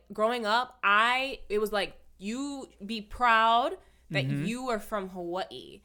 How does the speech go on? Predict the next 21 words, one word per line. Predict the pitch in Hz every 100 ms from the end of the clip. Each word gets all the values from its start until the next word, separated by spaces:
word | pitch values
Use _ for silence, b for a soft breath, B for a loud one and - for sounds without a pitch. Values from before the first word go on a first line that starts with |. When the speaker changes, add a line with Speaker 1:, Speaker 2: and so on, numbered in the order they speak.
| b b
Speaker 2:
Yeah. | 135 113
Speaker 1:
Because | 117 175 -
everyone | 214 220 262 262 254
in |
the | 247
world | 226 233 190 175
wants | 175 175 -
to | 170
be | 175
here, | 170 - 214 185 170 -
and | 147 147 135
you |
Speaker 2:
Mm. | 226
Speaker 1:
were | 214
lucky | 190 185 185 190
enough | 180 170 -
to | 175
be | 170
born | 156 175 175 175 160
right | 165 143
here. | - - 180 131 65